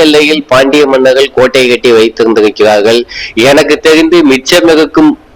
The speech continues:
பாண்டிய மன்னர்கள் பல இடங்களிலும் கோட்டை கட்டியிருந்தாலும் ஒரு சில கோட்டைகள் மட்டும்தான்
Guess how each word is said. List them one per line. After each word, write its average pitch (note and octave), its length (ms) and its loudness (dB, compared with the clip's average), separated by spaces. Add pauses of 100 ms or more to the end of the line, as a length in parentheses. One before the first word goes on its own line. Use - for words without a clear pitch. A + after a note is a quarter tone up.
(280)
பாண்டிய C#3+ 360 0
மன்னர்கள் D3 420 0
பல C3 180 0 (140)
இடங்களிலும் D3 520 0
கோட்டை C3 280 0
கட்டியிருந்தாலும் A#2+ 720 0
ஒரு D#3 200 2
சில E3 240 0
கோட்டைகள் C3 560 0
மட்டும்தான் A#2+ 440 0